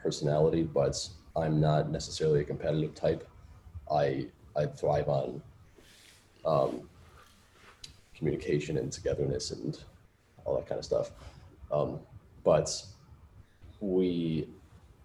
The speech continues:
do get a bit competitive in this, in this town, in this part of the world, uh, no doubt. I think we need more people in general. I think more is the answer. Um, there's a lot of people who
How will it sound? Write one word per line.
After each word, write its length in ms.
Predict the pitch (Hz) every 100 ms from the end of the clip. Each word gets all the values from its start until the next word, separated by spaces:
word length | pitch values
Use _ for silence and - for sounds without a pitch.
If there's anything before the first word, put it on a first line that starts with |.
| - _ _ _ _ - -
do 140 | 120
get 120 | 110 90
a 20 |
bit 160 | 90
competitive 500 | 82 85 71 65 - 78
in 100 | 71
this, 200 | 71 -
in 120 | 71
this 100 | 65
town, 280 | 71 55 -
in 60 |
this 120 | - -
part 180 | -
of 60 | -
the 60 | 62
world, 280 | 53 - - - - -
uh, 180 | 71 67 71
no 140 | 73
doubt. 400 | 62 62 - - - - - - - - - -
I 140 | 92
think 300 | 95 117 107 - 95
we 160 | 92
need 380 | 87 82 80 78
more 520 | 76 76 71 67 58 - - - - - - - _ _ _ - - -
people 320 | - 156 -
in 100 | 135
general. 420 | - - - - - - 82
I 60 |
think 380 | 82 76 76 - -
more 220 | 82 71
is 80 | 69
the 120 | 65
answer. 320 | 55 - - - - -
Um, 300 | 76 65 64 - - - - - - - - - _ - -
there's 180 | - 92
a 60 | 92
lot 240 | 82 -
of 80 | -
people 260 | - 90 175
who 480 | - 78 76 73